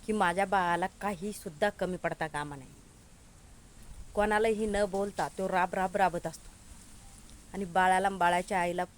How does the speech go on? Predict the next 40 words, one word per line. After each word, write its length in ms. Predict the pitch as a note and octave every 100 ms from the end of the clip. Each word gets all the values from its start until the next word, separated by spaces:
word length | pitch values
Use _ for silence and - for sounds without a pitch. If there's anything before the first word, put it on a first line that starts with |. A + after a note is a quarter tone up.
| - - - - -
परिपूर्ण 460 | G3+ G3+ - G#3+ A3
गोष्टी 320 | F#3+ F#3+ -
देण्याचा 280 | E3+ E3 D#3+
प्रयत्न 320 | - D#3+ D#3
करत 240 | C#3+ C#3+
असतो. 220 | C3+ - - - - - - - - - - -
मग 200 | G3 G#3
हळूहळू 480 | E3+ G3 A#3 A3 G#3+ A3+
तो 60 |
काम 260 | A3 G3 G3+
करत 280 | G#3+ G3+ G#3
असतो, 220 | - G3+
हे 140 | G3+
मोठे 260 | G3 F#3+ G3
होत 200 | F#3 F3+
असते 300 | F3 - F3+ - - - -
आणि 140 | F3+
बाळ 220 | G3 G3
जसं 280 | F#3+ G3+ A#3
जसं 220 | A3+ A#3+
मोठं 240 | G#3+ G#3 G#3+
होतं 300 | F3+ D#3 C#3+ - - - - - - - -
आणि 140 | G3
बऱ्यापैकी 440 | G3+ G#3 A3+ A#3
मोठं 240 | A3+ G#3+ A3+
होतं, 240 | F#3+ E3 D3
घरात 240 | - G3 G3
येतं, 200 | G3+ - G#3
"आई 180 | F#3 F#3
कुठे 280 | - - D#3
आहे?" 200 | - - - -
बाहेर 280 | F#3+ F#3 F#3
गेल्यानंतर 580 | G3 G#3 F#3+ F#3 G3 G3+ - - - -
ज्यावेळेस 240 | G#3+ A3
ते 60 | A3
बाहेर 260 | F#3 G3
जातं 220 | G3+ G3
जॉबला, 320 | F#3 E3+ D3+ C#3
फोन 300 | - G#3 G#3
करतं, 360 | G#3+ G3 A3